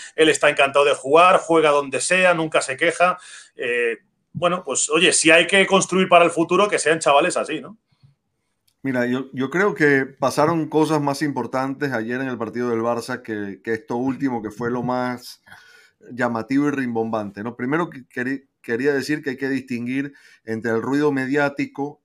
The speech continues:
Speaker 2: y la reacción espontánea del público, que son dos cosas diferentes, ¿no? Por más que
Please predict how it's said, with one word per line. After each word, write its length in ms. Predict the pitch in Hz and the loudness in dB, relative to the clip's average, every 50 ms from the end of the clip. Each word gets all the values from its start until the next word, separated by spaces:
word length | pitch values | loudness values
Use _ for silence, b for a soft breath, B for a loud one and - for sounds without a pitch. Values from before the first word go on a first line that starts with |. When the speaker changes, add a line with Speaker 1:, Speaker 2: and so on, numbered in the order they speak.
| _ | _
Speaker 2:
y 140 | - 120 117 | -10 -8 -4
la 140 | 113 110 110 | -4 -2 -2
reacción 420 | 117 120 117 117 113 - 127 131 | -2 -2 -4 -4 -4 -6 -8 -8
espontánea 500 | 139 135 - 113 113 101 123 123 127 123 | -8 -8 -8 -10 -8 -6 -6 -6 -4 -4
del 140 | 117 107 104 | -6 -6 -6
público, 500 | 110 123 113 107 104 101 101 _ 95 92 | -6 -8 -6 -6 -6 -8 -8 _ -20 -18
que 100 | - 113 | -16 -16
son 200 | 107 - 131 139 | -12 -10 -6 -4
dos 80 | 151 151 | -4 -2
cosas 260 | 147 135 120 123 117 | -4 -4 -6 -6 -8
diferentes, 580 | 120 113 98 107 104 107 104 104 98 98 92 98 | -10 -10 -10 -10 -10 -10 -10 -12 -12 -14 -14 -14
¿no? 100 | 117 113 | -14 -12
Por 180 | - 123 123 | -10 -8 -4
más 180 | 139 156 165 160 | -2 -2 -2 0
que 240 | - 160 151 143 | 0 0 0 0